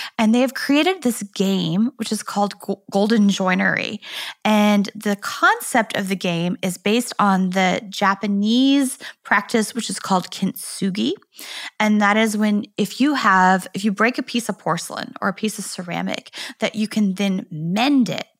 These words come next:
and put it back together. But when you do so, you mend it with gold. Therefore, you make all the imperfections in it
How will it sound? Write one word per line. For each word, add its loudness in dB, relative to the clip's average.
and -2
put 2
it -2
back 2
together. 0
But -6
when -2
you -4
do 0
so, -2
you -2
mend 0
it -6
with -4
gold. -2
Therefore, 4
you 0
make 2
all 2
the -4
imperfections -2
in -4
it -8